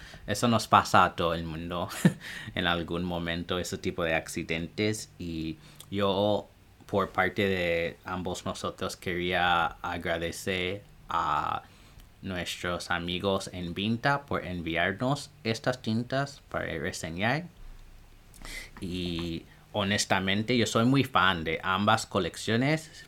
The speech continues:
Prefiero la vintage, pero la neon está muy bien. Y yo usé seis plumas diferentes para probar estas y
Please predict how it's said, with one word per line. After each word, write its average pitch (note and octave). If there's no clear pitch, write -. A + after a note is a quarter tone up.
Prefiero G#2+
la A#2+
vintage, C#3+
pero F2
la E2
neon F#2
está F#2
muy E2+
bien. D#2
Y F2
yo F#2
usé A2+
seis A#2+
plumas A#2
diferentes G#2
para F#2
probar F#2
estas C3+
y F#2